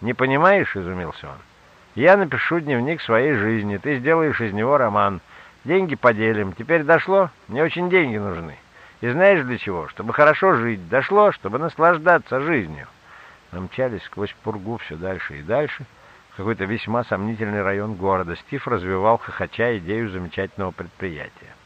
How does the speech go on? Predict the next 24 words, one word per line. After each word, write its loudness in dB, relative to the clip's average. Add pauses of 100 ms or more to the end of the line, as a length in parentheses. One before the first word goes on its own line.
(440)
На 2
вырученные 0
за 4
нашу 0
потрясающую 2
книгу -4
деньги -2 (320)
мы 4
покупаем 4
два 8
автобуса 2
и 4
начинаем 0
на 2
них -4
возить 0
игроков 4
из -2
дистрикта -6
Колумбия 0
в 0
игорные 2
дома 2
Атлантик-Сити. -6